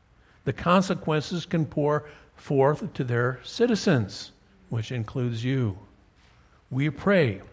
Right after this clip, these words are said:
that we may lead a quiet and peaceable life in all goodliness, godliness, and honesty.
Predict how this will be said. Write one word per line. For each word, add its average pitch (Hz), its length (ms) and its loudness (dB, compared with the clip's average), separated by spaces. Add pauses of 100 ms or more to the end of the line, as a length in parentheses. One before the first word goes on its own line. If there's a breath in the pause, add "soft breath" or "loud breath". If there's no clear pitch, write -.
(680 loud breath)
that 139 180 0
we 151 160 2
may 147 320 6
lead 151 360 4
a 127 100 2
quiet 143 460 0
and 139 120 -6
peaceable 156 420 -4
life 117 380 0
in 123 80 -4
all 123 200 0
goodliness, 120 920 -4 (520)
godliness, 107 800 -4 (160)
and 107 160 -6
honesty. 110 760 -8